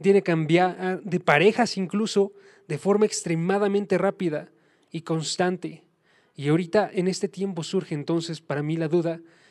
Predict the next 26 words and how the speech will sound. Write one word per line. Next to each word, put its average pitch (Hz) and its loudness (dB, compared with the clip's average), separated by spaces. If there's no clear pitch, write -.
si - -8
existe 190 -4
algo 180 -2
que 175 -2
deba 190 4
de 175 2
permanecer 147 -4
firme 165 -6
a 170 -6
través 170 4
de 185 4
todo 160 -2
esto, 143 -4
algo 196 4
que 170 -6
tenga 190 2
que - -10
ser 190 2
constante 190 0
dentro 165 0
de 151 0
cada 185 4
una 190 4
de 165 0
nuestras 160 4
vidas 156 -10